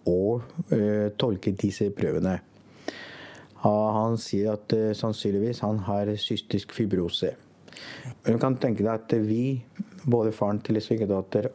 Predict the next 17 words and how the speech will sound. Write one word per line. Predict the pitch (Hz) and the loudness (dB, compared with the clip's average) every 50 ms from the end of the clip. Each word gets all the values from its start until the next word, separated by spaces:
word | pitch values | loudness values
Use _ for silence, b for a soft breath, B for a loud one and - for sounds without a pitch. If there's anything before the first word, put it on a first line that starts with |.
| - 117 | 0 0
og | 110 107 107 110 110 110 110 107 104 | 2 2 2 2 2 0 0 0 0
vi, | 101 101 104 117 120 120 - | 0 0 -2 -2 -4 -6 -2
kona | - 95 92 98 98 | 0 0 0 2 0
og | 95 98 | 0 0
jeg, | 101 113 127 127 127 123 127 - - - - - - - - 127 | 0 0 0 0 -2 -4 -6 -10 -18 -20 -20 -20 -20 -8 -2 2
hvordan | 120 120 120 117 120 120 123 | 4 4 4 4 2 2 2
vi, | 123 120 123 - - 214 - - | 2 0 -2 -6 -12 -16 -10 0
hvor | - 131 135 139 | 2 2 2 4
maktløs | 135 131 135 127 - - - - - 156 131 131 127 - - - | 2 2 0 0 -2 -6 -14 -6 0 2 2 2 0 -4 -4 -2
vi | 143 127 123 | 0 0 0
føler | 127 - 135 120 120 135 | 0 0 0 2 2 2
oss. | 165 185 180 - - - - - - - | 0 -2 -4 -6 -12 -18 -20 -20 -2 0
Det, | - 135 139 139 - - - 143 | 2 2 2 0 -4 -6 -2 0
det | 135 139 | 0 2
er, | 139 143 139 147 147 143 143 B B B B B B B - - | 2 0 0 0 -2 -2 -6 B B B B B B B 0 2
er | 151 151 | 4 4
grusomt. | 147 151 123 95 - - 98 87 - - - | 4 4 2 2 2 0 0 0 -2 -6 -14